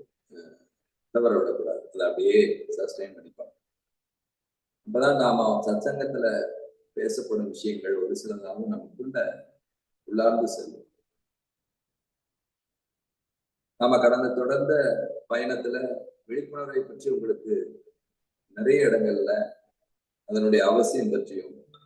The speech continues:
அதை வளர்த்துக் கொள்வதனுடைய நோக்கம் பற்றியும், அதற்கான பயிற்சி முறைகளை பற்றியும் நாம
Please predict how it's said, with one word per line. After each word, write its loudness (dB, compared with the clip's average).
அதை 6
வளர்த்துக் 6
கொள்வதனுடைய 4
நோக்கம் 0
பற்றியும், -4
அதற்கான 0
பயிற்சி 0
முறைகளை -8
பற்றியும் -18
நாம -16